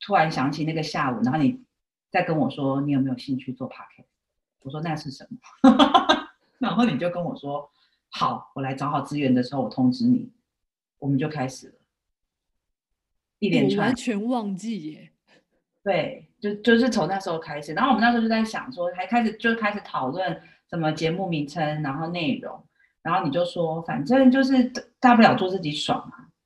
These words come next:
Speaker 1: 所以我们就后来就想说好，那，那个，这个节目就是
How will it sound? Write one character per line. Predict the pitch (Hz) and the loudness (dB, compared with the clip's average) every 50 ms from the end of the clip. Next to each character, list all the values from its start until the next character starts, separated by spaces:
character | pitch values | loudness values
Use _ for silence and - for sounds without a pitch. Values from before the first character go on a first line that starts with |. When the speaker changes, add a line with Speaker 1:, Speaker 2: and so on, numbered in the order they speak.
| _ _ _ _ _ _ | _ _ _ _ _ _
Speaker 1:
所 | - - 202 190 | -2 2 4 4
以 | 175 - - | 4 2 2
我 | - 151 | 0 0
们 | 143 147 | 0 -2
就 | 165 185 | -2 -4
后 | 190 208 | -6 -6
来 | 165 147 | -6 -6
就 | - 185 | -6 -8
想 | 180 175 - - | -10 -12 -14 -14
说 | - - 165 | -14 -14 -14
好， | - - 175 - 175 | -10 -10 -8 -8 -6
那， | 185 202 | -6 -4
那 | 208 196 | -4 -4
个， | 175 170 - - | -6 -6 -8 -8
这 | - 202 | -8 -6
个 | 185 170 | -6 -6
节 | - 135 127 | -6 -6 -6
目 | 151 151 | -6 -6
就 | 151 156 165 | -8 -8 -8
是 | - 170 160 151 - - | -8 -8 -10 -10 -10 -12